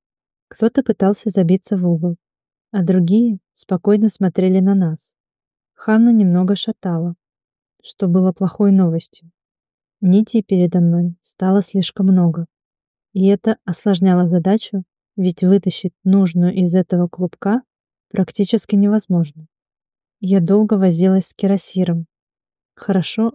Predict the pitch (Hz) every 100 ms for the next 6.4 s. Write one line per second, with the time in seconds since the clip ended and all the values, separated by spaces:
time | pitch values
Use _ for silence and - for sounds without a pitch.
0 | - - - 185 185 180 190 226 208 190
1 | - 185 185 202 196 202 202 185 170 170
2 | 180 - 180 - 214 196 185 165 165 170
3 | 170 _ _ _ _ _ _ 202 202 208
4 | 220 202 170 180 170 170 175 175 233 220
5 | 185 - _ _ _ _ _ _ 185 196
6 | - 196 190 196